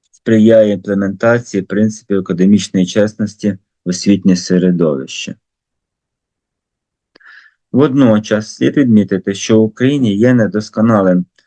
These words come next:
нормативне правове підґрунтя щодо дотримання норм та принципів академічної доброчесності в освітній практиці. Це засвідчує актуальна судова практика позовів до Національного агентства із забезпечення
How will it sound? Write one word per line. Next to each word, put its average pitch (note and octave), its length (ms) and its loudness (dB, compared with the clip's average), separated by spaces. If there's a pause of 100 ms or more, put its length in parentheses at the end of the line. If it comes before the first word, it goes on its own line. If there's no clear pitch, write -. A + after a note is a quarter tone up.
(260)
нормативне G#2+ 640 0
правове G2+ 460 -2
підґрунтя G#2 640 -4
щодо F#2+ 320 -4
дотримання G2 640 0
норм G#2 320 0
та F#2 140 -8
принципів G#2 560 -4
академічної F#2 640 0
доброчесності F2+ 960 -4 (500)
в - 20 -4
освітній A2 480 2
практиці. E2+ 720 -6
Це C3 180 -2
засвідчує B2+ 680 0
актуальна A2+ 480 0
судова G#2+ 440 0
практика - 600 -6
позовів G2+ 680 0 (420)
до G#2+ 120 2
Національного A2 640 2
агентства A2+ 400 -2
із F#2 100 -2
забезпечення G2 920 -2